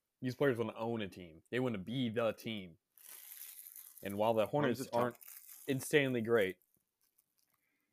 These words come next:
Speaker 1: it's a whole different aspect when you own a team, get to pick the coach. And I mean, I guess you could coach if you're also the owner, but
Speaker 2: Well,
Speaker 1: who knows?
Speaker 2: yeah, look at,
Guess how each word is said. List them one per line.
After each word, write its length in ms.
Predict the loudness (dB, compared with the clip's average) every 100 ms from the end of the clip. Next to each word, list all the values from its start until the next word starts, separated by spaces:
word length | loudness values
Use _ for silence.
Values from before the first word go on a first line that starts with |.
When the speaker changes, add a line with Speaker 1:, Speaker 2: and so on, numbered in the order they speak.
| -20 _
Speaker 1:
it's 200 | -6 -4
a 120 | -4
whole 220 | 0 2 2
different 320 | 0 -2 -2
aspect 420 | -4 -2 -4 -4
when 80 | -4
you 100 | 0
own 220 | 2 4
a 40 | 2
team, 260 | -2 -4
get 120 | -2 -4
to 60 |
pick 280 | -6 -8 -6
the 80 | -8
coach. 380 | -4 -4 -4 -12
And 140 | -14 -18 _ _ _ _ _ _ _ _ _ _ _ _ _ _ -8
I 40 |
mean, 140 | -4 0
I 40 |
guess 220 | 0 0
you 60 | 0
could 140 | -2
coach 380 | 2 0 -2 -10 -10
if 140 | -6
you're 100 | -2
also 220 | -2 -4
the 140 | -10 -10
owner, 240 | -10 -14 -16 -10
but 160 | -10 -10 _ _ _ _ _ _ _ _ _
Speaker 2:
Well, 180 | -8 -8
Speaker 1:
who 80 | -8
knows? 180 | -8 -8
Speaker 2:
yeah, 100 | -10 -10
look 140 | -8 -6
at, 180 | -6